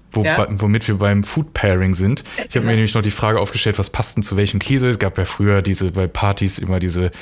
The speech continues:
Speaker 1: Sticks, wo so ein Würfel Gouda mit einer, mit einer Weintraube zusammengemixt wurde. Ähm, was, was meinst du, gibt's so Sachen, worauf man achten sollte, welche Käsesorten man womit gut essen kann?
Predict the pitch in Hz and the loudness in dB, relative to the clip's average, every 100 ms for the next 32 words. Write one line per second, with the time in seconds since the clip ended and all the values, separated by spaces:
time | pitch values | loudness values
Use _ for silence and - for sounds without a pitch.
0 | - - - - - 131 - - 92 92 | -16 -18 -6 -4 0 0 0 0 0 2
1 | 90 85 90 101 98 95 92 95 113 104 | 0 0 0 2 2 2 2 2 4 4
2 | 98 - 95 92 92 92 92 90 92 - | 2 2 2 2 2 2 0 2 2 2
3 | - 123 127 - 131 127 127 127 - 127 | 2 2 2 0 2 2 2 2 0 2
4 | 135 - - - - - 110 104 101 - | 2 0 -6 -16 -6 0 2 4 2 -2
5 | - 113 - 110 110 123 104 123 117 113 | -4 -2 -2 -2 0 0 0 0 0 0
6 | 123 120 117 117 107 107 101 95 - 113 | 0 0 2 2 2 2 2 0 0 0
7 | 107 104 110 98 107 101 - 104 104 107 | 2 2 -2 -4 -6 -8 -2 0 0 0
8 | - 113 110 98 101 104 98 98 101 104 | -2 -2 0 0 0 0 2 2 2 0
9 | 104 - 107 101 107 151 165 | 0 -2 -2 0 0 0 -2